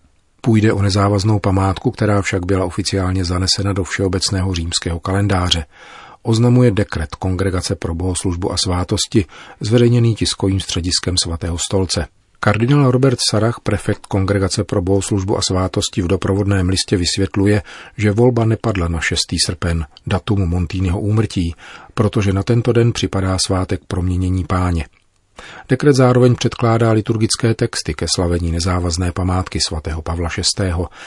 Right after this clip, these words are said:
které se v případě misálu drží společných mešních textů o papežích a jako čtení v liturgii nabízí úryvky z homilie Pavla šestého při posledním veřejném zasedání druhého vatikánského koncilu z roku devatenáct set šedesát pět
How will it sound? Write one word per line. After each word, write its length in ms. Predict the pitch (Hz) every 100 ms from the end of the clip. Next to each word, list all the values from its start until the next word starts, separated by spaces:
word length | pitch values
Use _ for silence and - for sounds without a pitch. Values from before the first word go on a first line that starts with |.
| - -
které 220 | 101 98 -
se 80 |
v 80 | 98
případě 420 | - 98 104 98
misálu 480 | 92 85 107 101 110
drží 260 | 98 87 92 -
společných 560 | 95 95 - 98 98
mešních 380 | 95 85 - 80
textů 420 | - 82 - 92
o 120 | - 90
papežích 600 | 101 107 95 104 107 - - - - -
a 100 | 104
jako 260 | 110 - 110
čtení 380 | - 117 107 87
v 40 |
liturgii 540 | 92 - 110 104 110
nabízí 460 | 101 92 98 92 92
úryvky 480 | - 98 101 - - 98
z 40 |
homilie 440 | 82 90 92 92 90
Pavla 280 | 87 87 90
šestého 600 | 101 - 104 104 87 85 - - -
při 140 | -
posledním 540 | 120 113 - 107 113 98
veřejném 440 | 92 95 92 85
zasedání 640 | 92 - 98 95 95 98 85
druhého 420 | 92 90 95 95
vatikánského 720 | 85 - 85 85 - 87 90
koncilu 520 | - 92 - 104 92 - -
z 40 | 98
roku 220 | 90 92
devatenáct 440 | 90 87 92 92
set 140 | 92 -
šedesát 460 | 95 87 87 85 -
pět 260 | 101 -